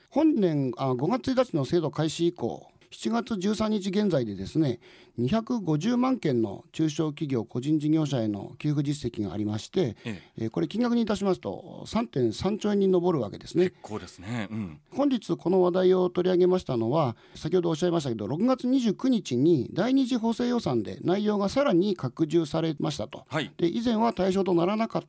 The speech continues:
Speaker 1: たエヌピーオー法人とか、一般社団、財団法人、えー、農業法人、医療法人といった営利企業の形式を取らない法人にも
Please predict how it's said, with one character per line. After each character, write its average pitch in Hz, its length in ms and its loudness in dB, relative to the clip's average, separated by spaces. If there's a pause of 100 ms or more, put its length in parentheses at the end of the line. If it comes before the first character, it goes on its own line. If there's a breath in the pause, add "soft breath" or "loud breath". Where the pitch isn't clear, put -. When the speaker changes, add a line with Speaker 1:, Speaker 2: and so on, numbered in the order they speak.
Speaker 1:
た 180 240 0 (240 loud breath)
エ 139 80 -2
ヌ 175 100 6
ピ 175 140 0
ー 180 60 6
オ 170 40 2
ー - 20 -2
法 170 140 2
人 139 180 -2
と 104 120 -4
か、 - 240 -10
一 120 120 -6
般 139 160 0
社 127 120 -2
団、 117 180 2
財 123 220 0
団 120 240 0
法 113 200 -2
人、 185 240 0 (420 loud breath)
え 113 60 0
ー、 117 40 0
農 147 140 2
業 170 140 6
法 160 140 2
人、 120 120 2
医 135 40 2
療 214 160 0
法 254 120 2
人 151 220 -2
と 139 160 -4
い 120 40 -4
っ - 40 -10
た 151 380 -2
営 214 160 0
利 247 100 -2
企 254 140 0
業 226 100 2
の 151 100 2
形 143 180 -4
式 - 180 -6
を 143 60 -2
取 143 140 -4
ら 240 120 0
な 220 100 2
い 156 80 0
法 143 220 -2
人 165 180 0
に 262 100 2
も 151 200 0